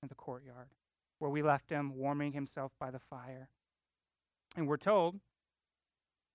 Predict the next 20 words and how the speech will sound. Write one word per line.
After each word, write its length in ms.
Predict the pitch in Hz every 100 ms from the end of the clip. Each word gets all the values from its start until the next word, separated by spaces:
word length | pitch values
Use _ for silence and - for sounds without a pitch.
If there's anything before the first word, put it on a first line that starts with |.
| -
that 120 | 156
one 140 | 180 185
of 60 |
the 60 | 170
maidservants 640 | 175 196 - 170 165 180
of 80 | 175
the 100 | 160
high 260 | 185 180 180
priest 480 | - 190 175 170 -
enters 440 | 185 180 165 160 -
the 100 | 180
courtyard 480 | 208 202 151 151 -
suddenly. 420 | 202 170 123 131 _ _ _ _ _ _ _ _
And 260 | 165 160 156
then 200 | 170 165
she 200 | - 170
sees 600 | - - 247 190 196 -
Peter 440 | - 254 247 185 175
warming 360 | 185 220 208
himself 420 | 185 180 180 180